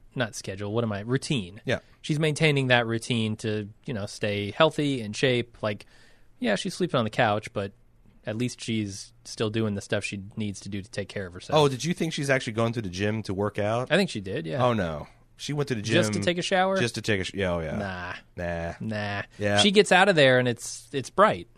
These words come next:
Speaker 1: It's sunny. She got up at five thirty, man. That sun's not coming up for
Speaker 2: The
Speaker 1: two
Speaker 2: sun is
Speaker 1: hours.
Speaker 2: still, the sun is still out, man. It's the middle of summer. It's, uh, New Mexico.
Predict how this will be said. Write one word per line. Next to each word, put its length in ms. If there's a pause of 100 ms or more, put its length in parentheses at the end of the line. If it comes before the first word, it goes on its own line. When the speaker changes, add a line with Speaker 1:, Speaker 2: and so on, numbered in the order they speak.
(320)
Speaker 1:
It's 180
sunny. 460
She 140
got 140
up 80
at 100
five 340
thirty, 320
man. 340 (440)
That 120
sun's 220
not 140
coming 200
up 80
for 80
Speaker 2:
The 60
Speaker 1:
two 200
Speaker 2:
sun 60
is 140
Speaker 1:
hours. 160
Speaker 2:
still, 120
the 100
sun 240
is 100
still 260
out, 320
man. 400
It's 160
the 60
middle 240
of 60
summer. 340
It's, 280
uh, 220
New 180
Mexico. 720